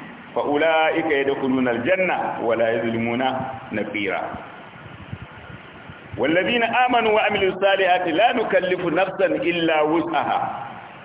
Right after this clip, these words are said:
أولئك أصحاب الجنة هم فيها خالدون. ونزعنا ما في صدورهم من غل تجري من تحتها الأنهار،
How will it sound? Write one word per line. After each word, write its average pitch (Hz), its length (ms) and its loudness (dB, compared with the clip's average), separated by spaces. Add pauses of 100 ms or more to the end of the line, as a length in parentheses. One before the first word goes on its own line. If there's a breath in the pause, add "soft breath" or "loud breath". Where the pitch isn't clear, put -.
أولئك 190 560 2
أصحاب 160 520 2
الجنة 202 540 0 (560)
هم 170 280 0
فيها 160 340 2
خالدون. 143 560 2 (480)
ونزعنا 160 840 2
ما 151 280 2
في 165 140 0
صدورهم 170 640 2
من 156 140 2 (120)
غل 208 400 0 (380)
تجري 196 540 2
من 156 320 0
تحتها 226 440 0
الأنهار، 170 480 0